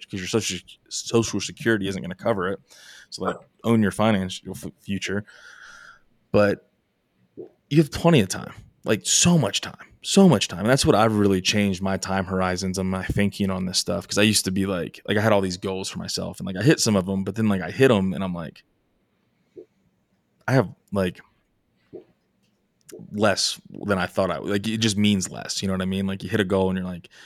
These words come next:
and then you're like, "What's the actual goal here?" And then, like, you ref-, reframe and redefine it. And then it's like, "Okay."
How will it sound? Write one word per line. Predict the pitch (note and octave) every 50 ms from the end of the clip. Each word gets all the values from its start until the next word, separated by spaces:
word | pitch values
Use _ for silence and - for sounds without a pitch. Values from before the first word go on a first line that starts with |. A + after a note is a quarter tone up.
| - - - - -
and | -
then | A2
you're | G#2+ G2+
like, | F#2 F#2
"What's | G2+ C3+ C#3+ -
the | - - -
actual | F#2+ F#2 F2+ F2+ - - - E2+ -
goal | - - G#1+ -
here?" | - - A#1+ G#1 - - -
And | - G2+ G2+
then, | G2 G2
like, | F#2+ F#2+ F#2
you | G2 F#2+
ref-, | F#2+ A2 A2 G2+ F#2 - - - -
reframe | G2+ F#2+ F#2+ G2+ G2 F2 - - G2 G2 F#2+ F#2+ F#2
and | F#2 F#2 F#2+
redefine | F#2+ F#2 F2+ F#2 - F#2+ F#2 F#2 F#2 F#2
it. | F#2+ -
And | G2 G2
then | F#2+ F#2
it's | F#2 F2+ -
like, | F2+ F2+ F2+
"Okay." | G2 F#2+ - F#2 F#2 A2+